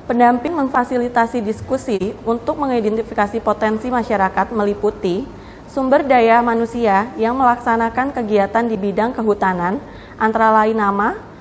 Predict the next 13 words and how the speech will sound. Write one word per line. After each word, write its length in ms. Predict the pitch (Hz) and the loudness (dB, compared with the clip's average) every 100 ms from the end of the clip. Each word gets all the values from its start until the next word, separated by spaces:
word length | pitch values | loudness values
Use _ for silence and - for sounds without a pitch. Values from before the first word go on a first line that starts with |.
| - - | -20 0
alamat, 480 | 240 233 214 233 - - - 190 | 4 6 4 2 -2 -12 -14 0
jenis 320 | 226 269 - | 2 2 -4
usaha 320 | 262 262 240 | 0 4 4
di 160 | 247 214 | 4 2
bidang 320 | 208 202 208 | 0 0 0
kehutanan. 480 | 208 202 202 190 175 185 - - - - - | -2 0 0 0 -2 -6 -16 -18 -20 -20 -6
Usaha 400 | 233 247 254 285 | -2 4 4 4
masyarakat 640 | 339 320 285 233 220 - - | 4 0 2 2 2 0 0
di 80 | |
bidang 320 | 208 214 202 214 | -2 2 2 2
kehutanan 640 | 220 220 240 220 190 240 - - - | 2 2 2 2 0 -2 -8 -12 0
yang 220 | 240 302 | 0 2
prospektif 640 | 269 240 240 240 - 214 | 2 2 2 -2 0 -2